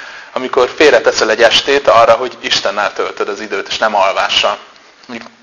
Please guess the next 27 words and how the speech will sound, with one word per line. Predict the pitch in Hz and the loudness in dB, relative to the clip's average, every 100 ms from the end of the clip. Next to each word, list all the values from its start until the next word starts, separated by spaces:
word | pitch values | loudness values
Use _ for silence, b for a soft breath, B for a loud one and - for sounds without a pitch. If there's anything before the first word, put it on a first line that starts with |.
| - | 0
ne, | 135 - | 2 2
ne | 127 | 2
a | 110 110 - - | 2 0 -10 -8
másnapi | 117 113 - 101 110 | 0 2 2 -4 -4
dolgozat | 113 104 104 107 101 | -2 -2 -2 -4 -2
előtt | 101 107 | -2 -2
csináld | - 104 107 107 | -4 -2 -2 -2
ezt, | 120 - B B B B | -4 -10 B B B B
de, | 117 127 - - - - 101 - _ | -4 -4 -4 -20 -20 -20 -20 -20 _
hanem | - 135 135 | -6 -4 -2
szá-, | - 156 143 | 2 4 2
de | 151 | 0
azért | 147 156 - | 0 -2 -2
szállj | 180 151 120 | -2 0 -2
oda | 107 104 | -4 -4
egy | 107 | -4
ilyen | 110 | -8
estét | 101 - 107 95 | -6 -6 -6 -8
Istennek, | 98 - 104 101 - | -8 -6 -6 -6 -8
és | 127 - - | -6 -6 -6
Isten | - 135 - 110 | -6 -6 -4 -2
szólni | - 104 104 | -2 -2 -4
fog | 101 92 | -8 -10
hozzád, | - 98 104 101 - B B B B | -8 -6 -4 -4 -6 B B B B
meg | 120 | -4
megáll | 123 110 110 104 | -2 2 4 2
téged. | - 107 107 110 | 2 -4 -2 -4